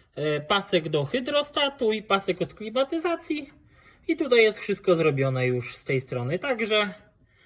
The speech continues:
powolutku zbliżamy się do końca.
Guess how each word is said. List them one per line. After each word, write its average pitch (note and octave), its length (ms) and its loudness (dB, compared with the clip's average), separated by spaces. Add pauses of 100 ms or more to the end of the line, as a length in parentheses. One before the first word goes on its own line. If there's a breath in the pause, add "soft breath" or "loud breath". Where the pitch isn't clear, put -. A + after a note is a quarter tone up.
(300 soft breath)
powolutku C#4 1000 2 (1120 soft breath)
zbliżamy F#3 560 2
się E3+ 180 -2
do F3 240 4
końca. C#3 760 -2